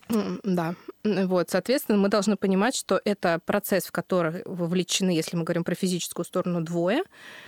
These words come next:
Э, и, соответственно, ну, хочешь, не хочешь, мы с мужем должны это как-то обсудить. Дальше, если мы говорим про отношения, в которых царит любовь,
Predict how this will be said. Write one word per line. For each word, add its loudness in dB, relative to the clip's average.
Э, 2
и, 2
соответственно, 0
ну, 2
хочешь, 0
не 2
хочешь, 0
мы 4
с -4
мужем 4
должны 2
это 0
как-то -2
обсудить. -8
Дальше, 2
если 2
мы 4
говорим 2
про 0
отношения, 0
в -10
которых -4
царит -6
любовь, -2